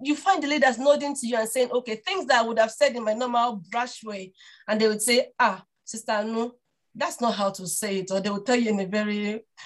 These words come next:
scriptural way that you shouldn't have said what you said and things. So it's just, we are called to be in service. Like Neto said, we are not just ordinary. It's not just to sit and enjoy the service. Diola is a fantastic singer. Hey,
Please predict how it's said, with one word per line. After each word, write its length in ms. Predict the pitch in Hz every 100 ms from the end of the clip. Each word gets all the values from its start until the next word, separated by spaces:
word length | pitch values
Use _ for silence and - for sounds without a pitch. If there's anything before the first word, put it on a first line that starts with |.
| - _ _ _
scriptural 680 | - - 240 - 233 220 202
way 140 | 196
that 140 | 185 185
you 60 |
shouldn't 240 | 185 247 214
have 80 | 196
said 180 | 196
what 160 | 180 -
you 60 | 185
said 320 | - 180 180 - - -
and 100 | 196
things. 240 | 240 233
So 80 | - 349
it's 180 | 311
just, 300 | 427 440 - _ _ _ _ _
we 160 | 233 302
are 80 | 294
called 320 | 370 359 440
to 120 | -
be 200 | 220 269
in 80 | 247
service. 760 | 233 240 247 226 196 180 - - _ -
Like 200 | 247 240
Neto 300 | 285 302 302
said, 400 | - 254 220 196
we 120 | 240
are 60 | 262
not 180 | 320 247
just 180 | 269 -
ordinary. 680 | 277 240 247 226 214 208 202
It's 140 | 233 285
not 100 | 269
just 180 | 269 -
to 60 |
sit 340 | 226 - 277 269
and 160 | 220 220
enjoy 420 | 220 180 240 247
the 100 | 226
service. 600 | - 233 226 202 180 - _ - - - -
Diola 300 | 202 285 302
is 120 | 302 240
a 80 |
fantastic 840 | 220 220 214 214 240 233 - 254 -
singer. 580 | - 202 185 180 170 165 _
Hey, 240 | 269 277